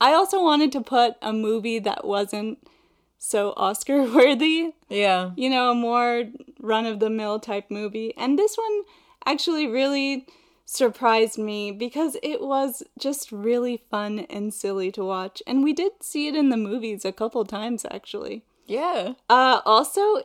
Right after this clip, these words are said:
Speaker 1: it's interesting to compare the version of L A presented in The Nice Guys versus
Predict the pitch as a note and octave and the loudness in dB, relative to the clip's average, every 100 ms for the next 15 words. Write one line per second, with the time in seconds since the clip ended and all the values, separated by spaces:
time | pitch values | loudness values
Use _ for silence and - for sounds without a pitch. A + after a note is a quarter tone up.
0 | - D4+ B3+ - C#4+ G4 A#4 - A4 A4 | 0 0 0 -2 -2 2 2 0 -2 -2
1 | F4+ D4 D4 C4 C4 B3+ C4 A3 G#3+ F#3+ | -2 0 0 0 -2 -2 0 0 0 0
2 | G3 G#3+ A3+ B3+ B3 B3+ - G#3 G#3+ A3 | 0 0 0 -4 -2 -4 -4 -2 -2 0
3 | G#3+ G#3+ - G#3 G3 G3+ G3+ A#3 A3 - | 0 0 0 -2 -2 -4 -4 -2 -2 -4
4 | A3 G#3+ G#3+ G#3 G#3 G3 G3+ - - A3+ | -8 -8 -6 -6 -8 -8 -12 -10 -6 -2
5 | A3+ A#3 F#3 G3 G#3+ - G3+ G#3 | -2 -6 -6 -6 -4 -2 0 0